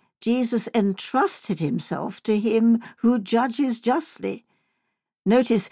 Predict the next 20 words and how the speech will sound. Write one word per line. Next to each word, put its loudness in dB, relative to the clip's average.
Jesus 2
continued 4
entrusting -2
himself. -6
He 2
had 0
to -2
keep -4
doing -2
it. -14
When 2
he 6
was 2
betrayed 4
by 4
one 2
of 2
his 2
own 4
disciples, -4